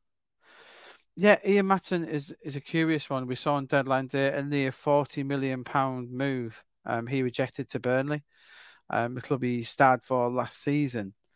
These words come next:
The really interesting thing with Matson, Scott, as we mentioned, I think, on the show before, he's out of contract next summer in twenty twenty-four. Uh,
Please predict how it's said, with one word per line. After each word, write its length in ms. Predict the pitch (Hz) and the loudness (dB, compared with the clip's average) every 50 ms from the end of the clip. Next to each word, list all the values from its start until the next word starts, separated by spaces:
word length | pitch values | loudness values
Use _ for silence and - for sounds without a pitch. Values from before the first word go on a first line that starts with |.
| _ _ _ _ _ _ _ _ _ - - - - - _ _ - - - _ _ - | _ _ _ _ _ _ _ _ _ -20 -20 -20 -20 -20 _ _ -20 -20 -20 _ _ 2
The 80 | 151 | 8
really 220 | 156 202 220 226 233 | 10 12 12 12 10
interesting 440 | 214 185 - 214 208 202 - 196 175 | 6 4 2 2 2 2 2 0 0
thing 180 | - 180 165 | 2 2 2
with 120 | 151 147 147 | 2 4 4
Matson, 360 | 165 175 156 - - 196 180 | 4 4 4 2 -4 -4 -4
Scott, 240 | - - 160 123 127 | 0 4 4 4 4
as 120 | 123 139 | 4 0
we 120 | 143 135 | 0 0
mentioned, 480 | 127 135 139 147 160 - - 165 147 135 | 0 0 0 0 0 -2 -4 -2 2 2
I 60 | 131 | 2
think, 240 | 127 147 139 131 - | 2 2 -2 -2 -2
on 80 | 143 131 | -4 -4
the 80 | 123 | -4
show 200 | - - 143 127 120 | -4 -2 -2 0 0
before, 580 | 120 110 - 139 143 143 123 110 - - - 120 117 - _ _ | -2 -4 0 2 2 4 4 2 0 -4 -10 -16 -20 -20 _ _
he's 240 | _ - 185 196 202 | _ -2 0 4 4
out 100 | 247 - | 4 2
of 60 | 196 | 2
contract 400 | - - 202 247 226 - 214 - | 0 0 -2 0 0 0 -2 0
next 200 | 117 139 - - | -2 -4 -6 -4
summer 280 | - 180 196 220 139 - _ _ _ _ _ _ _ _ _ _ _ - | -4 -4 -4 -4 -6 -6 _ _ _ _ _ _ _ _ _ _ _ -20
in 80 | 139 139 | -18 -16
twenty 400 | - - - 165 170 - - 180 | -14 -6 -6 -6 -6 -4 -6 -8
twenty-four. 760 | - - 131 117 120 - 131 127 - - 143 175 190 175 - _ _ _ _ _ _ _ _ _ _ _ _ | -4 -4 -6 -6 -6 -10 -12 -10 -2 -2 -2 -2 -2 -4 -8 _ _ _ _ _ _ _ _ _ _ _ _
Uh, 40 | - | -18